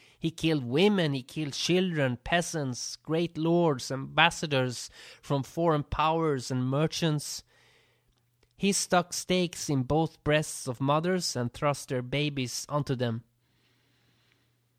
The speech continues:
Through his reign, Vlad continued to systematically eradicate the old aristocrats of Wallachia, the southern region of Romania. And he was determined that his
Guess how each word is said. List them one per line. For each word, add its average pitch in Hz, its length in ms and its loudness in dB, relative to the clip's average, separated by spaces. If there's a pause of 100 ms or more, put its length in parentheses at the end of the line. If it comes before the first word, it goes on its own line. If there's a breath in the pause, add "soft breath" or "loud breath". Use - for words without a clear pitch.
(1040)
Through 285 160 6
his 185 180 6
reign, 131 560 2
Vlad 180 540 4
continued 160 680 2
to - 160 -12
systematically 170 1200 0
eradicate 135 800 0
the 135 220 -4
old 170 420 2
aristocrats 131 720 -4
of 120 160 -8
Wallachia, 123 540 -4 (1200)
the 120 80 -6
southern 120 400 -2
region 117 320 -2
of 101 120 -8
Romania. 110 600 -4 (760 soft breath)
And 170 120 2
he 214 80 4
was 208 240 0
determined 165 840 2 (200)
that 135 120 -2
his 143 240 -4